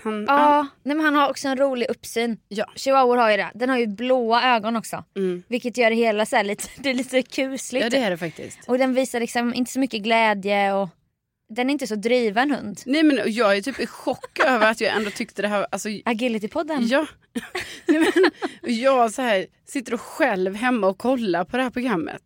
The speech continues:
Speaker 2: Alltså trettiofem-årig kvinna,
Speaker 1: Ja.
Speaker 2: hemma med ett glas vin,
Speaker 1: Ja.
Speaker 2: bara kolla på Underdogs.
Speaker 1: Exakt, det var exakt det som hände.
Speaker 2: Ja.
Speaker 1: Och jag tyckte det var så kul.
Speaker 2: Nej, men alltså, det är också, det är också, alltså, jury också ju.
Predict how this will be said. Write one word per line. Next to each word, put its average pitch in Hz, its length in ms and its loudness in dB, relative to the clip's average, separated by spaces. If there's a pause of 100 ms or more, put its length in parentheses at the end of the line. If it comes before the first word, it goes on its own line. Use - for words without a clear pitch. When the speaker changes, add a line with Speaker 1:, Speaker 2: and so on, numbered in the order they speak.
(160)
Speaker 2:
Alltså 247 200 -6
trettiofem-årig 240 840 -2
kvinna, 208 480 2
Speaker 1:
Ja. - 80 -20 (160)
Speaker 2:
hemma 233 420 0
med 226 100 0
ett 220 80 -2
glas 226 240 -4
vin, 208 300 -2
Speaker 1:
Ja. 262 360 2
Speaker 2:
bara 240 140 -4
kolla 247 320 2
på 220 180 -4 (120)
Underdogs. 214 840 -2
Speaker 1:
Exakt, - 640 -4 (100)
det 214 80 -2
var 226 100 4
exakt - 640 -8
det 208 180 -4
som 202 200 -4
hände. 202 420 -2
Speaker 2:
Ja. 254 340 2
Speaker 1:
Och 220 100 -2
jag 202 260 0
tyckte - 300 -8
det 185 60 -4
var 180 100 -4
så 165 220 -8
kul. 185 480 -4
Speaker 2:
Nej, 277 160 -2
men 269 160 0
alltså, 247 320 0 (600)
det 233 160 4
är 269 40 8
också, 254 520 4 (260)
det 262 80 -4
är 269 40 6
också, 262 260 2 (880)
alltså, 247 180 -4 (340)
jury 247 460 0
också - 220 0
ju. - 120 -10